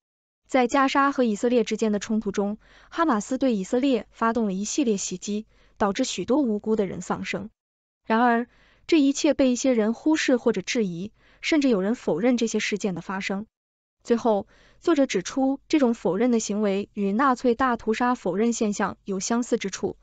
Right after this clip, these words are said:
都是为了加剧受害者的痛苦并否认他们的存在。这篇文章旨在揭露战争的真相，呼吁人们关注以色列的处境，并对战争中的暴行说不。这篇文章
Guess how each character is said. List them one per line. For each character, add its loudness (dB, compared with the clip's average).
都 2
是 2
为 4
了 2
加 0
剧 0
受 0
害 0
者 -6
的 -10
痛 -2
苦 -8
并 2
否 -4
认 2
他 -4
们 -4
的 -6
存 -12
在。 -6
这 2
篇 2
文 2
章 2
旨 -2
在 2
揭 2
露 2
战 0
争 0
的 2
真 0
相， -2
呼 2
吁 6
人 -2
们 -2
关 2
注 2
以 -4
色 -2
列 2
的 -2
处 -8
境， -6
并 2
对 4
战 2
争 0
中 2
的 2
暴 0
行 -8
说 -4
不。 -12
这 2
篇 2
文 2
章 2